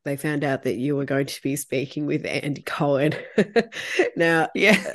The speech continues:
Speaker 2: <laughs>
Speaker 1: reality T V has, I think it's gone up a notch. It's, it's moved
Speaker 2: Yeah.
Speaker 1: into this sort of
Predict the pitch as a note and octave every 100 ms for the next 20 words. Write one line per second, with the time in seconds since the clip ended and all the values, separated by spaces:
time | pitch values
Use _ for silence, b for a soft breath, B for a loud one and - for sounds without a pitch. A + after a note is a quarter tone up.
0 | - - G#3+ G3+ A3 A#3+ G#3+ G#3+ - F#3
1 | - D#3 D#3 E3 D#3 D3+ C#3 D#3 D3+ C#3+
2 | C3+ - - - B B B - G3 G4
3 | G#4+ F#4 - F3+ D#3 D3+ D#3+ G3 F#3+ D#4+
4 | - - - - _ - E3+ - - -
5 | F3+ - F3+ F3 G3 F3+ E3+ F3 - D#3+
6 | D3+ - F3+ E3+ C#3+